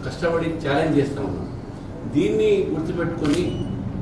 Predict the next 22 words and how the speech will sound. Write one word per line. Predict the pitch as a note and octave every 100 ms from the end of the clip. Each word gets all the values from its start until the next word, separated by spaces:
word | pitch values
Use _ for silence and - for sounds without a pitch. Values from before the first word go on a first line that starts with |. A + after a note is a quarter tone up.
| -
ఈరోజు | D3 E3 D#3+ D#3 D3 D3+
నరేంద్ర | C#3+ D3+ D#3
మోదీ | C#3+ C#3+
గారు | C#3 B2+
వచ్చిన | B2 -
తర్వాత | B2+ B2+ C3+
రెండు | B2 C3+
వేల | C3+ C3+ A#2+
పదహారులో | A#2+ C#3 C3
పోసిన | A#2 A#2 A#2
చట్టాన్ని | - A2+ B2 A#2
తీసుకురావడం | - - A2+ G#2+
జరిగింది. | F2+ F2+ - - - - - - - C3
ఈ |
రెండు | C3+ D#3
వేల | F3 E3
పదహారు | - D3 C#3+ D#3 C#3+ D3+
చట్టం | - C#3 B2+
ఏంటందో | B2 A#2+ C3 D#3 - - - - - - - -
specially | C3+ D#3 D3+ D3+
disabled | B2+ B2+ C#3 C#3 C3+
పర్సన్స్కు | B2 B2 B2 A#2+ - -